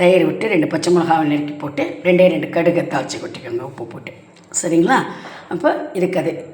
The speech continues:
வெங்காயம் சேர்க்குறவங்க ரைத்தா மாதிரி வெங்காயமும் போட்டுக்கலாம். இந்த சைட் டிஷ் வேணுன்றவங்க வெங்காய ரைத்தாவோ அல்லது இந்த வெள்ளரிக்காய் தயிர் பச்சடியோ அல்லது, அஹ், கிறிஸ்பியாக வேணுன்றவங்க வாழைக்காய் சிப்ஸ், பொட்டேட்டோ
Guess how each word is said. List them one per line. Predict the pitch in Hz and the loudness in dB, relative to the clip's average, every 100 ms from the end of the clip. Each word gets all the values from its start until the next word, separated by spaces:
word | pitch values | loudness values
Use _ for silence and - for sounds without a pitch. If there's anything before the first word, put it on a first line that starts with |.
| - - | -12 0
வெங்காயம் | 247 262 262 247 226 | 2 4 2 2 -2
சேர்க்குறவங்க | 190 - 294 254 226 | -2 -2 2 4 4
ரைத்தா | 214 208 180 | 2 2 4
மாதிரி | 180 180 196 | 4 2 2
வெங்காயமும் | 160 170 160 160 165 | 2 4 4 2 -2
போட்டுக்கலாம். | 143 - - - - - - - - - - - - - - 147 | -8 -10 -10 -12 -16 -20 -20 -20 -20 -20 -20 -20 -20 -20 -6 -2
இந்த | 156 151 | 0 2
சைட் | 185 185 180 | 4 4 2
டிஷ் | - 185 175 | -2 2 4
வேணுன்றவங்க | 185 190 180 175 165 240 269 | 6 4 4 2 2 2 4
வெங்காய | 165 170 185 180 160 | 4 6 6 6 4
ரைத்தாவோ | 156 156 160 147 190 | 0 0 0 4 4
அல்லது | 185 160 160 | 6 4 4
இந்த | 156 | 4
வெள்ளரிக்காய் | 160 170 175 170 165 | 2 0 0 0 0
தயிர் | 156 151 | -4 -4
பச்சடியோ | 151 - 151 190 190 - - - 220 | -6 -2 0 0 -2 -8 -14 -4 2
அல்லது, | 254 269 262 277 277 - - - - - 233 | 6 6 6 4 2 0 -8 -16 -14 -6 2
அஹ், | 220 208 - | 4 2 0
கிறிஸ்பியாக | - - 254 262 208 | -2 0 2 4 4
வேணுன்றவங்க | 208 202 196 175 180 175 277 240 - - - | 0 0 0 2 2 2 -2 -4 -8 -14 2
வாழைக்காய் | 214 180 180 170 - | 4 4 0 -6 -6
சிப்ஸ், | 294 - - | -6 -6 -6
பொட்டேட்டோ | 175 170 160 | -4 -4 -2